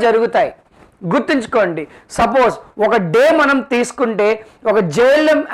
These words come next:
ఆస్పిరెంట్, ఒక జేఎల్ఎం స్టూడెంట్కి క్లాసెస్ సాయి మీద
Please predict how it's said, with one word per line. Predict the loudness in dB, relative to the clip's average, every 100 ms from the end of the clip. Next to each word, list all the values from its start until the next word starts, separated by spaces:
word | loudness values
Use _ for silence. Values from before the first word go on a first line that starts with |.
| -2
ఆస్పిరెంట్, | -2 -4 -2 0 0
ఒక | -2
జేఎల్ఎం | 0 2 2 2 0
స్టూడెంట్కి | -2 -2 0 2 0 -4 -18 -20 _ -4 0 0 -4 -14 _ 0
క్లాసెస్ | 2 2 2 -2 -2 -2
సాయి | 2 2
మీద | 4 2